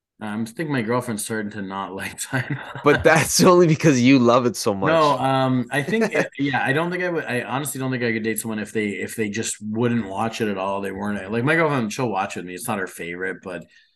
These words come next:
Speaker 1: uh, you know, she'll watch a couple episodes and then kinda go do something else. But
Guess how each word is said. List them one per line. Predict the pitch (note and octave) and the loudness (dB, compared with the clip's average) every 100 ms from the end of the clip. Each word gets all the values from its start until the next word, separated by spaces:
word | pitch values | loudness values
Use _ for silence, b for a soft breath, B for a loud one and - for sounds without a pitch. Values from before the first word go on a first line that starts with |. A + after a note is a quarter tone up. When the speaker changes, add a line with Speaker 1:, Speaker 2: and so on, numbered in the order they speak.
| _ | _
Speaker 1:
uh, | A2 G2+ - | -8 -6 -2
you | B2+ | 0
know, | A2+ F2+ | 0 -2
she'll | - A#2+ | -2 0
watch | A2 G#2 | -2 -4
a | |
couple | - G#2 | -8 -6
episodes | F#2+ G2 - G#2 G2 | -6 -6 -6 -6 -6
and | G2+ | -8
then | F#2 F#2 | -8 -10
kinda | E2+ F#2 E2+ | -10 -10 -10
go | F2 F2+ | -10 -10
do | F#2 | -10
something | - F2+ F2 | -12 -12 -12
else. | E2+ F#2 F2+ - | -8 -8 -8 -6
But | G#2 F#2 | -6 -8